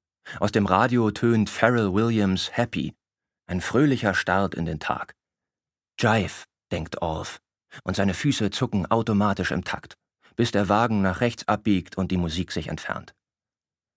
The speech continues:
Orff hat keine Ahnung von italienischer Grammatik, darum kreuzt er in dem Multiple-Choice-Test einfach an, was sich für ihn am besten anhört. Anschließend schickt man ihn zum Leiter der Schule, der seine mündlichen Sprachkenntnisse testet.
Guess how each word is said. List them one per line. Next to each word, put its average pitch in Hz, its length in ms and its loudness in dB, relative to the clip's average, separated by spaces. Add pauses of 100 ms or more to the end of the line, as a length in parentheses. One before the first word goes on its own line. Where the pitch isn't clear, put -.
(640)
Orff 113 340 4
hat 104 120 -2
keine 104 280 4
Ahnung 107 340 2
von 87 180 -2
italienischer 90 600 0
Grammatik, 87 500 -2 (420)
darum 110 280 0
kreuzt 110 380 0
er 117 140 2
in 98 120 2
dem 92 140 2
Multiple-Choice-Test 101 1120 2
einfach 107 360 0
an, 110 240 0 (280)
was 113 120 0
sich 104 140 -4
für 113 100 0
ihn 117 240 2
am 104 120 0
besten 107 340 0
anhört. - 440 -4 (1040)
Anschließend 156 600 2
schickt - 240 0
man 120 140 2
ihn 110 220 2
zum 95 180 0
Leiter 101 320 4
der 80 100 -2
Schule, 73 360 -4 (240)
der 95 80 2
seine 98 260 4
mündlichen 98 500 2
Sprachkenntnisse - 800 -2
testet. - 460 -12